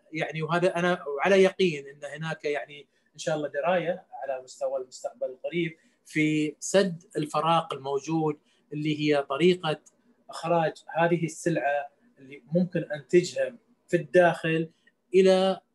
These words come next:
على مستوى إقليمي أو على مستوى عالمي على فكرة. وأنا أشكرك على سعة صدرك والاستماع إلى هذه المداخلة،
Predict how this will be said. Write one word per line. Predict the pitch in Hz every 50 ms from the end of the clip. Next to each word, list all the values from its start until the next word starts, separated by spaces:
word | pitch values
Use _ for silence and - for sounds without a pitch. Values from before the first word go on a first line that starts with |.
| _ _ -
على | 175 202
مستوى | 208 202 - - 202 202
إقليمي | 196 - - 180 208 226 233 226 247 254
أو | 240 247 247
على | 233 240 220
مستوى | 202 196 - - 185 165 143
عالمي | 113 117 123 123 -
على | - - _ _ _ _ _ _
فكرة. | _ _ _ _ - - _ _ _ _ _ _ _ _ _ _
وأنا | 147 147 147 147 143 143 151 143
أشكرك | 139 - - 143 - _ 139 131 _
على | - 165 196 -
سعة | - - 113 117
صدرك | 123 - - 135 131 127 131 139 139 - _
والاستماع | 127 117 117 113 - - - - 127 120 123 120 117 120
إلى | 117 120
هذه | 110 104 98 - 110 -
المداخلة، | - 110 113 117 123 120 120 - - 135 139 143